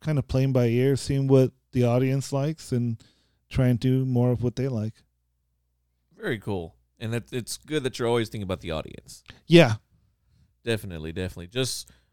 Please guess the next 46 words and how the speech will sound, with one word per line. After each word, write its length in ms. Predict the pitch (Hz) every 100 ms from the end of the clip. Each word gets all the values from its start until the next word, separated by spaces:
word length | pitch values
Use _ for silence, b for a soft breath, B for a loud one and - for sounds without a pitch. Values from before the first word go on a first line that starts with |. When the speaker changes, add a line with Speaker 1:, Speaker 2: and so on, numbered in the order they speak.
| _
Speaker 2:
always 280 | 117 117 107
keep 180 | 123 110
in 80 | 107
mind, 480 | 113 113 110 107 - _ _ _ _
if 120 | 98 92
you're 120 | 107
not 180 | 110 104
having 240 | 110 104
fun, 300 | - 107 101
don't 200 | 95 92
do 140 | 87 73
it. 380 | 147 - 196 - 214
<laughs> 40 |
Speaker 1:
Oh, 120 | 254
no, 200 | 240 220
for 220 | 160 - 151
sure. 460 | - 160 123 107 - _
For 200 | - 170
sure. 240 | - 135 131
Speaker 2:
But 100 | 139
it 100 | 147
seems 260 | 180 190
like 140 | 165 127
you've 240 | 143 127
been 180 | 123 113
having 240 | 117 117 98
a 40 |
lot 260 | 90 87 101
of 60 |
interesting 480 | 92 107 104 - 98
people 380 | 107 107 92 98
on, 260 | 101 104
and 300 | 92 80 78 - _ 147
Speaker 1:
Mm-hmm. 140 | 123
Speaker 2:
they 120 | 110
always 260 | 117 127 123
sound 300 | - 123 107
fun 240 | - 113
and 100 | 110
they're 100 | 101
entertaining. 640 | 101 107 98 107 90 71 73
I, 160 | 92 -
I've 200 | 98 98
listened 280 | 104 104 98
to 40 |
everyone. 600 | 92 98 92 85 -